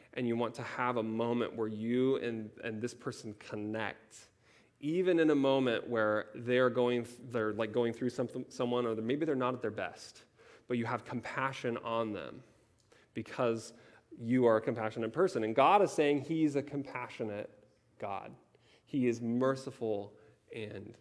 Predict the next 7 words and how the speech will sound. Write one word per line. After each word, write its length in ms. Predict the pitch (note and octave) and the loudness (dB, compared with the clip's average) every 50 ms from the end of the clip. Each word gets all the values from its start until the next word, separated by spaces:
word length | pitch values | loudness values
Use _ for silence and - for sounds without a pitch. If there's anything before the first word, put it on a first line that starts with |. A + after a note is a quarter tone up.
| _ _ _ _ _ | _ _ _ _ _
gracious. 840 | - - - - G#2+ - - - - - - - - - - - - _ _ _ _ _ _ _ _ _ _ _ _ _ _ _ _ _ _ _ _ _ _ _ _ - - - _ | -16 -14 -12 -12 -12 -14 -14 -14 -14 -14 -16 -18 -20 -20 -20 -20 -20 _ _ _ _ _ _ _ _ _ _ _ _ _ _ _ _ _ _ _ _ _ _ _ _ -20 -20 -20 _
He 100 | - - | -4 -2
says, 240 | C3 C3+ D3 B2+ C3+ C3+ | 2 4 4 4 4 4
"I'm 160 | C#3 C#3+ D3+ | 2 2 2
slow 560 | C#3+ - - C#3 C3+ C#3 D3 D3+ D#3+ E3 E3 | 0 -2 -2 2 4 6 6 6 6 4 2
to 240 | E3 - E3+ D3+ - | 2 0 -2 -2 -2
anger. 500 | - A#2+ A#2+ B2 A#2 G#2+ F#2+ F#2 G2 | -2 -2 -2 -2 -2 -2 -4 -6 -8